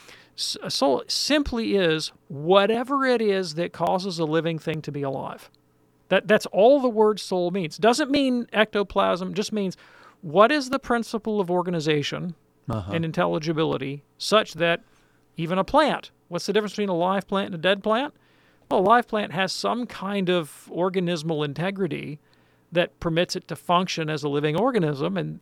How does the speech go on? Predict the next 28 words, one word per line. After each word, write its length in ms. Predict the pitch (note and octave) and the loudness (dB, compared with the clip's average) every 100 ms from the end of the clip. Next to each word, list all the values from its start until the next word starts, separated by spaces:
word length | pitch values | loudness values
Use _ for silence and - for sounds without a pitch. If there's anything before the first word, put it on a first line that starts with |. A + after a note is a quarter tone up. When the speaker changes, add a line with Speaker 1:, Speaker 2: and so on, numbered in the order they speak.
| - | -10
Speaker 1:
and 240 | D#3+ C#3+ - | -10 -10 -14
that, 460 | B2+ F#3 G3 G#3 - F#3 | -4 0 2 0 -4 -16
w-, 420 | F3+ D#3 F#3+ E3 | -16 -12 -10 -10
whatever, 480 | G#3+ F#3 G3 B3+ A#3 - | -4 0 2 2 0 -4
however 340 | D#3+ G3 A#3+ | 0 2 2
we 200 | A3+ F#3+ - | 0 -2 -4
represent 520 | D#3 G3 F#3 D#3 F3+ E3+ | 0 0 0 -4 -4 -4
that 140 | D3+ | -2
abstractly 640 | D3 C#3 - F#3+ F#3 D#3 | -4 -4 -2 -2 -2 -6
in 80 | C#3+ | -4
biology, 480 | C#3 D#3 B3+ D#3+ E3 | -4 -2 -2 -2 0
that's 240 | F3 F#3+ | 0 2
what 120 | A#3 A3+ | 0 0
we 120 | E3+ | -2
mean 220 | D#3 D#3 | -2 -2
by 160 | D3 D3+ | -2 -2
the 80 | D#3 | -4
soul 300 | - C3+ C3 | -4 -4 -4
of 60 | |
a 60 | C#3 | -4
plant. 360 | C#4 C#4+ C#3+ - B2 | -4 -4 -8 -10 -10
Speaker 2:
Okay. 200 | A2+ F#2+ - - _ - | -8 -10 -14 -20 _ 0
Speaker 1:
Uh, 160 | F#3+ | 0
same 260 | E3 G3 F#3+ | 2 0 0
thing 220 | F3+ E3+ | -2 -2
with 140 | D#3 E3 | -4 -4
an 80 | |
animal. 420 | F3 A#3+ F#3 - | -2 -2 -2 -4